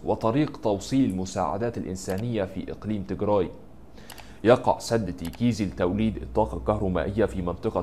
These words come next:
تيجراي الشمالية، وهو مقام على نهر تيكزا أحد روافد النيل عبر عطبرة،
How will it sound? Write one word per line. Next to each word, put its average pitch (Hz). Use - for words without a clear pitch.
تيجراي 104
الشمالية، 92
وهو 120
مقام 120
على 101
نهر 104
تيكزا 95
أحد 170
روافد 123
النيل 131
عبر 117
عطبرة، 104